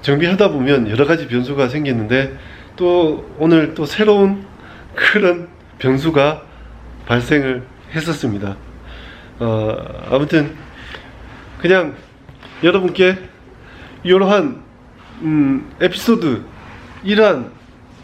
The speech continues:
어, 이러한 문제들이 발생할 수 있으니까 혹시 나중에 중고 거래할 때, 어, 이런 부분까지도 좀 체크해서, 어, 중고 거래하시기 바랍니다.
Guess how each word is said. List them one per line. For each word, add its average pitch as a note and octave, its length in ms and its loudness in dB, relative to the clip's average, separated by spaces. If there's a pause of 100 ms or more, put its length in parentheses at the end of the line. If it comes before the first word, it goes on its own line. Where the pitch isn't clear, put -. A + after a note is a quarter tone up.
(100)
어, A2 220 -10 (680)
이러한 A#3 640 4
문제들이 F3 680 2
발생할 F3+ 720 0
수 G3 160 -6
있으니까 C3 600 0 (260)
혹시 G3 580 2
나중에 C3+ 460 2
중고 D3 420 0
거래할 D3 460 2
때, B2+ 360 2 (720)
어, A#2 560 2
이런 C#4+ 320 2
부분까지도 F3 1120 0
좀 C#3+ 380 0
체크해서, F3 1040 -2 (720)
어, G2+ 380 -6
중고 C#3 320 0
거래하시기 C3+ 1300 -2
바랍니다. A#2+ 500 0